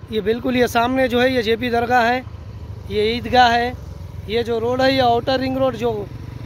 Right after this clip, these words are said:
ट्रिपल आर बोल के जो बन रहा है उसको कनेक्टिविटी है यहाँ से। ये दरगाह है और ये जो सामने है इधर भी रोड है, ये सामने कंपनी है। ये प्रीकास्ट जो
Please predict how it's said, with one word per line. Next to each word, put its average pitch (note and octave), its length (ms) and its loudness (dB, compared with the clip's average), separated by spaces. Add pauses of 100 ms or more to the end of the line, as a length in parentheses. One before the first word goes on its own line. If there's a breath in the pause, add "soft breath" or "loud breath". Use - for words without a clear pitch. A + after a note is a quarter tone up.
(520)
ट्रिपल C4+ 300 2
आर C4+ 180 4
बोल C4 160 0
के C4+ 120 -2
जो A#3+ 140 -2
बन A#3+ 140 -2
रहा C4+ 140 0
है C4+ 80 0
उसको C4+ 260 -8
कनेक्टिविटी B3+ 580 0
है C4 160 4
यहाँ A3 220 4
से। E3+ 200 -8 (1400)
ये G3 120 2
दरगाह G#3+ 380 6
है A#3 220 2
और A#3 180 2
ये A#3 180 -2
जो A3 140 -4
सामने A#3 420 -2
है B3 280 0
इधर A3 220 0
भी A#3+ 120 -2
रोड A#3+ 200 2
है, A#3+ 140 2
ये A#3+ 140 -2
सामने A3+ 360 -2
कंपनी A#3+ 440 -2
है। B3 220 0 (520)
ये B3 160 4
प्रीकास्ट C#4+ 640 2
जो C4+ 180 2